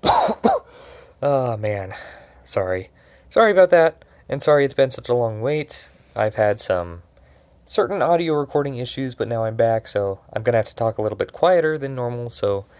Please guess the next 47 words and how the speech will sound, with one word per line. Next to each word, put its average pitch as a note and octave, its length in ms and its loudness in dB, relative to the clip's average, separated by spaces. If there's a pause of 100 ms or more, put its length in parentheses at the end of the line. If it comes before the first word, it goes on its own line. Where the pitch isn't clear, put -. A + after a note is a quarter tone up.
(500)
I G2+ 60 0
apologize F2 440 -2
for - 120 -12
that. F2+ 200 -2
But G2+ 160 0
hi, E3 420 2
my C#3 140 -2
name B2+ 280 -6
is B2 120 -8
Logan, A#2+ 420 0 (200)
A G#2+ 80 -4
K G#2 300 0
A G2 40 -6
Heartright, G2+ 440 0
and A2+ 200 -10
today D#3 240 2
I'm D3+ 80 -2
going C#3 140 -4
to B2+ 40 -10
be B2 60 -6
talking G#2+ 320 -2
about G2 320 0 (400)
Disney's F#3+ 480 -6
Frozen. A#2+ 920 -4 (560)
So, G#2 460 4
uh, F#2 320 6 (440)
we're - 80 -10
gonna G#2+ 120 0
have G2 100 -2
a F#2+ 40 -6
fun G2 200 -2
time F#2 220 0
with F#2 100 -6
that. F#2 280 0 (380)
<laughs> - 460 -14
Actually, C3 400 0
I A#2+ 60 4
was B2 120 2
planning F3 460 0
on, C3+ 320 0
uh, A#2+ 340 -2
doing C3 280 -4
this A2+ 140 -2
podcast, G#2 680 -2
doing A2+ 180 -4
this G2 140 -4
episode, A2+ 460 2